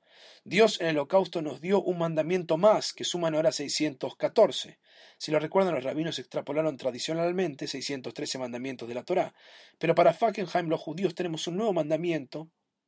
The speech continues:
que no se escuchó en Sinai, pero sí en Auschwitz.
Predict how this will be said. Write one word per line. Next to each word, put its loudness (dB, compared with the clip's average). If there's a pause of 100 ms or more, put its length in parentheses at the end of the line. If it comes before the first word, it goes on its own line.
(160)
que -4
no 0
se -2
escuchó -2
en -4
Sinai, -4 (400)
pero -4
sí -2 (180)
en -12
Auschwitz. -2